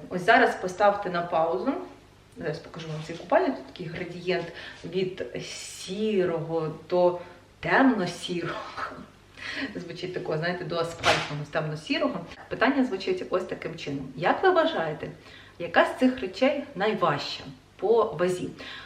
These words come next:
Тому що, коли я думала, чи купувати ці речі взагалі, чи потрібні вони мені, чи не мені, а взагалі, щоб показувати, як на каналі, повторюсь, розважальний контент. У мене є власний гардероб. Тому тут більше для того, щоб вам було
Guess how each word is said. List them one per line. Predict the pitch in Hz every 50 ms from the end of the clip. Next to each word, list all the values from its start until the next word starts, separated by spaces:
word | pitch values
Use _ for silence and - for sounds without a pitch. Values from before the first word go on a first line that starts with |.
| - - -
Тому | - 269 262 - 151
що, | - - - - - - - -
коли | 165 160 185 269 302
я | 269 220 202 185
думала, | 180 180 160 156 147 143 151
чи | 151 - -
купувати | - - - 160 160 202 240 277 294 - 262
ці | 254 - 226 214
речі | 202 190 185 - - -
взагалі, | - 170 156 160 160 165 165
чи | 160 - 147
потрібні | - 151 - - - 254 277 262 247 220
вони | 214 190 160 160 160
мені, | 156 156 156 151 151 156 151
чи | - - - - 160 160 151 - - - - -
не | - 180 185 185
мені, | 180 180 180 180 180 -
а | -
взагалі, | 156 151 160 160 175 165 165 156 156 - - -
щоб | - - 180 180 -
показувати, | - 214 214 - 190 175 - - 151 143 151 147 - - - 151
як | 151 151 156 156 - - -
на | 156 160 165
каналі, | 160 - 185 202 240 262 226 165 - - - - - - -
повторюсь, | - 180 180 - 190 233 247 - -
розважальний | 160 160 156 156 160 165 180 190 190 185 180
контент. | 180 175 175 156 156 160 147 143 143 143 - -
У | 156
мене | 160 165 160 165 165 160 160 160 160 - - -
є | 160 165 165
власний | 151 156 160 160 160 - 156 135
гардероб. | 135 143 135 - 139 143 135 - - - - - - - - - - - -
Тому | 165 160 165 175 185 185 175
тут | 180 - - - 185 180 156
більше | 147 175 185 185 180 - 151 147
для | 147 147
того, | 147 160 151 151 151
щоб | 151 - - 151
вам | 147 147 147
було | 127 - 143 143 143 147 151